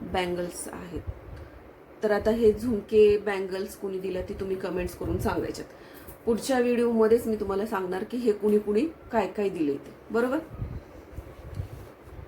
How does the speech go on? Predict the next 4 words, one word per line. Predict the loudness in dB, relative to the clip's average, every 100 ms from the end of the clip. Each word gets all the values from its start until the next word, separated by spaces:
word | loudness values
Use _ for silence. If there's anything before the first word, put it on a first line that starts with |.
| -14 -14 -16 -20 -20 -14 -14 -8 -6 -6 -6 -8 -12 -14 -16 -14 -12 -12 -14 -14 -14 -16 -18 -20 -20 -20 -20 -20 -20 -20 -12 -8
तर | -8
ही | -4 -2 0 -4
आहे | -10 -10 -4 -4 -6 -16 -20 -20 -20 -20 -20 -20 -20 -20 -20 -20 -20 -16 -12 -2
साडी, | 0 2 2 2 2 2 0